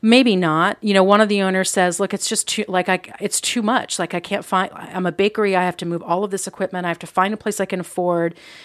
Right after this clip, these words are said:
You know, that it, it, he feels like it's the end of his business. Now, some of those businesses have been getting organized and trying to see, can we convince the council person and the developer to put some ground floor commercial here so we can come back?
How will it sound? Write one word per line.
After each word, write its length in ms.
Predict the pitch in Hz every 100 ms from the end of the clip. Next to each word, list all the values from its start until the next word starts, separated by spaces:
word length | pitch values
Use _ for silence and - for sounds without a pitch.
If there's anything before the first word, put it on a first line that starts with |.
| -
You 60 | 311
know, 120 | 202
that 240 | 202 208
it, 240 | 233 220 226
it, 240 | 233 226 -
he 160 | 247
feels 240 | 233 226 202
like 120 | 180
it's 180 | 185 -
the 160 | 170
end 180 | 165 175
of 100 | 170
his 160 | 170 156
business. 480 | 165 160 156 - - - _ _ -
Now, 300 | 214 208 -
some 240 | - 220 220
of 40 |
those 140 | 208
businesses 460 | 208 190 196 202 185
have 160 | 190 190
been 100 | 185
getting 240 | 175 180
organized 560 | 170 170 170 165 160 185
and 100 | 175
trying 200 | 196 180
to 80 |
see, 240 | - 185 175
can 240 | - 185
we 260 | 185 190 175 - - -
convince 560 | 226 196 196 - -
the 260 | - 180 175
council 320 | - 208 -
person 400 | 202 202 180 180
and 140 | 170 170
the 40 |
developer 600 | 165 180 180 185 175 170 170 - -
to 80 |
put 180 | - 233
some 140 | 214 180
ground 340 | 185 185 190
floor 160 | - 156
commercial 460 | - 190 190 185
here 180 | 165 160
so 160 | - 165
we 140 | 190
can 160 | - 165
come 300 | - 165 147
back? 460 | - - - -